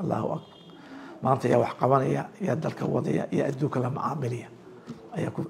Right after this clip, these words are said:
ayaa ku codeyn doontaan insha Allahu tacaala. Anu halkaa waxaan idinku imi inaan wax noqotaan. Yaan ugu imi. Maaha in aanu wax noqdo, oo si rag aad ogtihiin, daara dhisto. Ya.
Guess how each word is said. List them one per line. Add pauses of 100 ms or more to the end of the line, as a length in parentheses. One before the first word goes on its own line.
ayaa
ku
codeyn
doontaan
insha
Allahu
tacaala. (920)
Anu
halkaa
waxaan
idinku
imi
inaan (100)
wax
noqotaan. (1000)
Yaan
ugu
imi. (600)
Maaha
in
aanu
wax
noqdo, (140)
oo
si
rag
aad
ogtihiin, (520)
daara
dhisto. (880)
Ya.